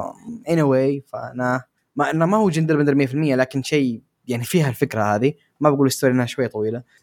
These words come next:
آه، اللي بعده هو، آه، واحدة أنا سامع عنها وأعرف الستوري حقها، اللي هي You're My Regret.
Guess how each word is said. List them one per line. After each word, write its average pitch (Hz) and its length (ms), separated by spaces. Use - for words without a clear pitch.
آه، 131 340
اللي 131 180
بعده 170 320
هو، 156 480
آه، 131 580
واحدة 156 380
أنا 156 80
سامع 156 300
عنها 131 280
وأعرف 135 300
الستوري 127 220
حقها، 117 560
اللي 131 280
هي 127 240
You're 139 520
My 131 300
Regret. 131 420